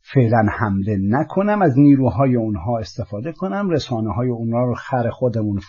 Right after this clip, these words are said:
فرض کنم، روی اونها بنویسم چه حرکت‌هایی باید انجام بدن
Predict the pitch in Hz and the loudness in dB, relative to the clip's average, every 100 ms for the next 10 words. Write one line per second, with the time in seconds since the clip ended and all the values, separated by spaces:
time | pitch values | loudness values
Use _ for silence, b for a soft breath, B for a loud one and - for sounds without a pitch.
0 | - 131 165 160 156 - 208 220 220 B | 0 2 4 2 -2 2 4 4 0 B
1 | B B 123 143 147 113 - _ 123 101 | B B -2 4 4 2 -6 _ 0 0
2 | 107 101 101 107 190 220 208 214 - 220 | 0 -2 0 4 6 6 2 -2 -2 -2
3 | 202 208 214 180 214 208 208 214 214 208 | -2 0 0 0 -2 -4 0 0 2 -2
4 | 190 214 214 214 233 233 | 0 0 2 2 2 2